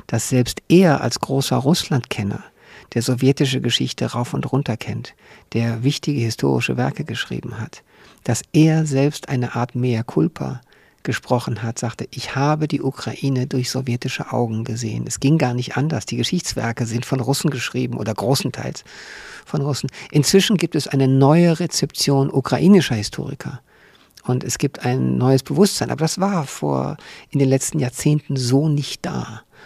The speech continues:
Und selbst eure Staatsgründung, ja, eure Unabhängigkeit ist fast nebenbei gelaufen, weil es so viele andere gab, die auch unabhängig wurden. Vielleicht waren wir überfordert. Vielleicht haben wir einfach die Komplexität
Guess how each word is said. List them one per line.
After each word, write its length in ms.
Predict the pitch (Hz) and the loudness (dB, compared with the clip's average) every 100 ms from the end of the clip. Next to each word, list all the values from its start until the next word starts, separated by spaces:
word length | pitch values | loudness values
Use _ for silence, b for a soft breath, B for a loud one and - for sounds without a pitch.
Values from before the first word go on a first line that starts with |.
| B | B
Und 120 | 139 | 0
selbst 380 | 127 147 - - | 2 0 -2 -4
eure 240 | 139 151 | -2 -2
Staatsgründung, 720 | - - 165 - - - - 101 - _ b b b b | -4 -2 -4 -6 -12 -12 -12 -14 -18 _ b b b b
ja, 200 | - 120 | -6 -4
eure 180 | 143 123 | -2 0
Unabhängigkeit 880 | 139 170 170 120 - - 107 - - - b b b b | 2 2 0 -2 -6 -6 -6 -6 -8 -20 b b b b
ist 240 | - 123 - | -2 -2 -4
fast 520 | - 156 - - - | -6 -6 -4 -6 -4
nebenbei 640 | 160 151 147 147 113 151 | 0 0 -2 -2 -2 -2
gelaufen, 640 | 156 131 120 143 - 151 | 0 0 0 -2 -2 0
weil 100 | 131 | 0
es 80 | 139 | 0
so 140 | - 127 | -2 -4
viele 340 | 160 156 - | 0 0 0
andere 320 | 151 190 156 | 0 0 0
gab, 220 | 156 - | -2 -2
die 180 | - - | -4 0
auch 180 | 151 185 | 2 2
unabhängig 640 | 180 110 - 101 113 - | 0 -2 -4 -6 -8 -10
wurden. 400 | 107 113 - 120 _ _ _ - - | -10 -10 -12 -18 _ _ _ -20 -10
Vielleicht 320 | - 120 - | -2 -2 0
waren 180 | 113 117 | 0 0
wir 80 | 123 | 0
überfordert. 760 | 117 113 - - - - - - | 0 -2 -2 -4 -6 -12 -18 -20
Vielleicht 320 | - 123 - | -10 -10 -6
haben 140 | 139 147 | -4 -4
wir 120 | - | -2
einfach 260 | 131 131 - | -4 -4 -6
die 120 | 139 | -4
Komplexität 880 | - 131 123 - - - 196 - | -2 -2 -2 -6 -6 -2 -2 -4